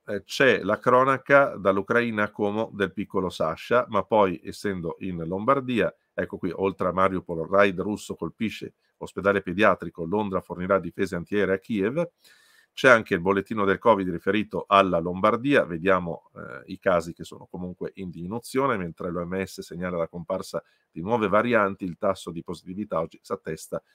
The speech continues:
all'undici e due per cento. La provincia pavese, oltre alla cronaca locale, auto fuoristrada, feriti quattro calciatori del Robbio, uno è grave, in rianimazione, ecco chi sono,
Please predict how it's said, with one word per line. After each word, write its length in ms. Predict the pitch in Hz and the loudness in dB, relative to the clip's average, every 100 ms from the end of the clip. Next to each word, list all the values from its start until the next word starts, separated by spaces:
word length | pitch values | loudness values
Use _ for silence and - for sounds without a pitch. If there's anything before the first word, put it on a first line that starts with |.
| _ | _
all'undici 540 | - 92 104 101 92 98 | -8 -4 -4 -6 -4 -6
e 60 | |
due 180 | 85 87 | -2 -4
per 240 | - 101 87 | 0 -2 -2
cento. 580 | - 71 73 - - _ _ - _ _ _ _ 98 | -8 -10 -10 -12 -12 _ _ -20 _ _ _ _ 4
La 120 | 104 | 6
provincia 400 | 123 143 160 135 | 6 2 0 2
pavese, 720 | 127 120 120 95 90 87 80 | 4 4 4 4 2 -2 0
oltre 340 | 101 101 - | 0 0 0
alla 160 | 90 90 | -2 -2
cronaca 440 | - 107 101 - | 0 0 0 0
locale, 480 | 90 87 107 92 82 | -2 2 2 4 2
auto 200 | 87 90 | -4 -6
fuoristrada, 580 | 85 90 90 - 104 98 | -8 -8 -6 2 2 2
feriti 320 | 92 90 - | -2 -6 -6
quattro 280 | - 92 90 | -6 -6 -6
calciatori 460 | 87 82 87 98 85 | -8 -8 -8 -6 -4
del 100 | 87 | 0
Robbio, 320 | 98 87 - | 0 0 -8
uno 160 | 98 95 | -6 -4
è 40 | |
grave, 360 | 85 95 82 - | 0 0 0 -6
in 160 | 95 90 | -6 -6
rianimazione, 640 | 85 85 82 - 90 78 | -6 -8 -10 -6 -6 -4
ecco 240 | 95 - 82 | -10 -12 -12
chi 140 | 98 | -12
sono, 460 | - 80 78 110 | -10 -8 -8 -10